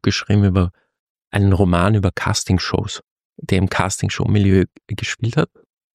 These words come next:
und habe im Rahmen dessen eher als so aktionistische Kunstaktion gedacht, eine Castingshow-Gewerkschaft gegründet und habe dann plötzlich mit dieser Castingshow-Gewerkschaft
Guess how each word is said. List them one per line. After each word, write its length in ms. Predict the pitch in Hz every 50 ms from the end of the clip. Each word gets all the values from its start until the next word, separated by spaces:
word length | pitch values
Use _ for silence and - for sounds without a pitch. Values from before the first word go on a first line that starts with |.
| _ _ _ _ _ _ _ _ _
und 260 | _ - 113 98 -
habe 220 | 120 92 - - - _ _ _ _ _ _ _ _ _ _ _ _
im 160 | - 123 117
Rahmen 440 | 101 90 90 87 101 135 143 131 113
dessen 460 | - 98 98 127 - - - 117 110 - - _
eher 280 | - 110 110 143 151 110
als 200 | 101 127 123 -
so 140 | - 131 -
aktionistische 960 | - - - - - - - 120 110 113 131 - - - 123 - - - 104
Kunstaktion 920 | - - - 147 156 147 - - - - - - - - 95 95 98 95
gedacht, 480 | - 101 - - 98 101 117 - - -
eine 140 | - 104
Castingshow-Gewerkschaft 1600 | - - - - - 113 120 - - - 104 - - - 95 - - - - - - - - - - - - - - - - - _ _ _ _
gegründet 640 | - 101 - - - 101 95 90 87 87 90 - - _ _ _ _ _ _ _ _ _ _ _ _ _ _ _ _ _ _ _
und 240 | - 117 101 - -
habe 140 | 98 101 - _
dann 180 | - 123 127 131
plötzlich 520 | - 95 92 - - - 120 120 127 - - _ _ _ _ _ _ _ _ _ _ _ _
mit 180 | - 117 95 -
dieser 160 | 98 95 90
Castingshow-Gewerkschaft 1400 | - - - 104 104 - - - 110 - - 104 95 98 - - 107 98 95 90 92 - - - 117 117 - -